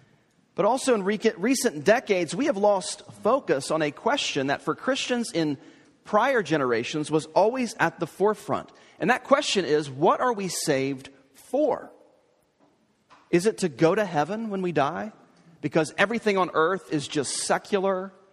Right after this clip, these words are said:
and it's not eternal anyway, and it's all just going to be wiped out in the end? Or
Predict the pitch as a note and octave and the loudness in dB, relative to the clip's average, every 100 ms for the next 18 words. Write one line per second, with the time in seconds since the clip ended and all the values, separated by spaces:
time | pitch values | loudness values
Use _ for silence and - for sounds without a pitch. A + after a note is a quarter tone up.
0 | _ _ _ _ _ _ - C3 B2+ A#2+ | _ _ _ _ _ _ -2 0 0 -2
1 | A2+ B2+ A#2+ C#3 C#3 C3+ A#2+ - - G#3 | -2 -2 -2 0 2 0 -6 -8 0 2
2 | F#3+ F3+ G3 G3+ F#3 F#3+ F#3 F#3 F3 A2+ | 2 0 -2 0 0 2 2 -2 -4 -6
3 | G#2 - D3+ D#3+ C#3+ - C3+ B2 A2 G#2 | -6 0 0 0 -4 -6 -4 -4 -4 -6
4 | F#2 - _ _ _ _ - G2+ G#2 B2+ | -6 -10 _ _ _ _ -12 -10 -2 0
5 | C3 D#3 D#3 D#3 D#3 C3+ D#3 D#3 D#3+ - | 2 2 2 0 -2 -2 -2 -4 -10 -20
6 | _ _ _ _ _ _ _ _ _ _ | _ _ _ _ _ _ _ _ _ _
7 | _ _ _ _ _ _ - G3 C4+ - | _ _ _ _ _ _ 0 2 4 0
8 | - | -4